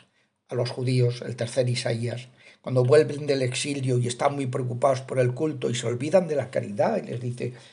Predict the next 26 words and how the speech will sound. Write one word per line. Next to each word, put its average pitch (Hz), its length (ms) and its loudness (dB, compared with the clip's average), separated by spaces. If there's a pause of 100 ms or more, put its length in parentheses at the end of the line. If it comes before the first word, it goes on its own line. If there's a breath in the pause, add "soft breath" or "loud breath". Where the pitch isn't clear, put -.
(240 loud breath)
"Yo 151 220 6
el 175 120 2
sacrificio 131 600 -2
que 131 160 -4
quiero 156 280 6
no 135 200 0
son 143 260 -2
obras 131 320 0
de 127 120 -2
culto 131 300 -2
externas. 131 580 -2 (1080)
Quiero 131 260 6
que 147 340 4 (100)
respetéis 139 880 -2 (420 soft breath)
al 123 160 0
huérfano 123 540 2
y 113 80 -4
a 117 40 0
la 110 120 0
viuda". 131 480 0 (1800 loud breath)
Que 139 120 -2
respetéis, 135 800 0 (420)
eh, 131 280 -2
al, 131 300 2
al 135 120 2
extranjero, 127 800 0